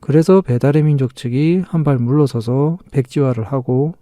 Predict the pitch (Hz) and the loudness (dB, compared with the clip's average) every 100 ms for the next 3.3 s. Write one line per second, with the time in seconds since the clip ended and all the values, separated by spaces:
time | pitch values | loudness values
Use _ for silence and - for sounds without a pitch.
0 | _ 175 156 147 143 135 120 113 190 190 | _ -4 0 2 4 2 0 0 4 4
1 | 147 117 110 107 104 127 117 113 107 107 | 4 -2 -6 -8 -6 -4 -4 -4 -4 -8
2 | 131 _ _ _ _ - 127 156 151 117 | -14 _ _ _ _ -12 -4 -2 -2 -2
3 | 127 156 | -2 -4